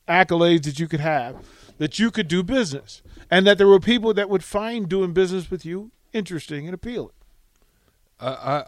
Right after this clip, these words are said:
Speaker 2: I would venture to say I could see that. I could understand that.
Speaker 1: So why would people not want you to be able to do business in full?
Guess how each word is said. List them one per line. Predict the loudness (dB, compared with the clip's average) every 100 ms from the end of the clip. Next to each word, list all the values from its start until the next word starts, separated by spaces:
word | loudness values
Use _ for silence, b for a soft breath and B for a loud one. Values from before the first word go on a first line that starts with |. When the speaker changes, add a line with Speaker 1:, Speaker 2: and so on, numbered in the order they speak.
| -4
Speaker 2:
I |
would | -4 -6
venture | -8 -10
to | -12
say | -10 -12 -12 -14 -18 _
I | -14
could | -14 -16
see | -16
that. | -18 -20 -20 _ _ -16
I | -8 -6
could | -4
understand | -8 -12 -18 -20
that. | -20 _
Speaker 1:
So | -8 -4
why | 0 2 2
would | 0 -4
people | -6 -10 -8 -8
not | -6 -4 -4 -4
want | -10 -8 -8 -12
you | -10 -8 -8 -10
to | -14
be | -12 -10 -10 -10
able | -8 -8 -8
to | -14 -14
do | -12 -12
business | -10 -10 -10 -14 -16 -20 -20 _ _ _ _ _ _ _
in | -10 -10
full? | -12 -16 -16